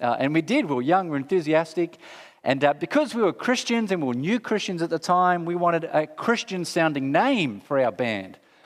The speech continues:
Uh, and as bands usually do, they have a few names before they land on one. That's often what happens. Uh, our first band name was Final Destination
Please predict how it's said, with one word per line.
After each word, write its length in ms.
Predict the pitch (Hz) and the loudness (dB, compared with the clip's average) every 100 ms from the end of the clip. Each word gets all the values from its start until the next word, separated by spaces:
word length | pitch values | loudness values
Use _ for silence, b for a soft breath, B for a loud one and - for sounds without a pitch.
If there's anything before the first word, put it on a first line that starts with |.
| b _ | b _
Uh, 460 | 120 120 120 120 127 | 2 4 4 4 2
and 160 | 143 151 | 0 0
as 140 | 147 | 0
bands 360 | - 160 165 160 | 0 2 2 0
usually 300 | 165 147 147 | -2 0 -2
do, 260 | 127 143 147 | 0 0 2
they 120 | 131 | 0
have 140 | 139 | 0
a 60 | 113 | -4
few 240 | - 143 | -4 -2
names 400 | 127 127 135 139 | 0 2 0 -2
before 220 | - 117 | -8 -6
they 180 | 123 113 | 0 0
land 320 | 104 120 139 | 0 0 0
on 140 | 139 131 | 0 0
one. 260 | 131 147 | 0 0
That's 300 | 165 120 - - - | 0 -4 -6 -8 -4
often 260 | 143 - | -4 -4
what 140 | 113 113 | -4 0
happens. 500 | 131 - 139 143 - B B B B _ | -2 -2 -6 -8 -12 B B B B _
Uh, 60 | 113 113 | 0 2
our 120 | 135 | 2
first 320 | - 180 165 | 2 0 2
band 240 | 160 156 160 | 2 2 2
name 200 | 151 139 | 0 0
was 160 | 127 | -4
Final 420 | - 151 156 170 | -2 2 4 2
Destination 840 | 143 147 135 139 123 147 156 104 98 | -2 -2 -2 -2 2 2 0 -6 -10